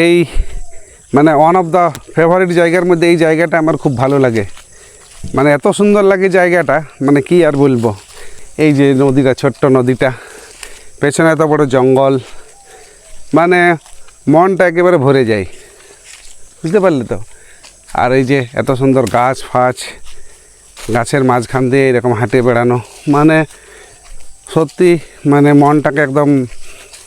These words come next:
মুগ্ধ করে দেয়, মুগ্ধ। এই যে শুকনো পাতা উপর দিয়ে হাঁটে বেড়ানো, এটাতে মাছ আছে, মাছ, মাছ আমরা কোনো সময় এসে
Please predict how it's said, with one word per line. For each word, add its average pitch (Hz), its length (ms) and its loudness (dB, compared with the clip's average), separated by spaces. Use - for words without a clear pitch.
মুগ্ধ 143 240 2
করে 117 180 0
দেয়, 104 200 -2
মুগ্ধ। 104 200 -2
এই 143 100 2
যে 139 160 2
শুকনো 151 340 0
পাতা 139 260 0
উপর 139 180 0
দিয়ে 143 220 2
হাঁটে 120 240 -4
বেড়ানো, 123 320 0
এটাতে 180 220 -2
মাছ 185 220 2
আছে, 160 120 0
মাছ, 147 180 0
মাছ 143 220 0
আমরা 156 200 0
কোনো 156 200 0
সময় 160 220 2
এসে 151 100 -2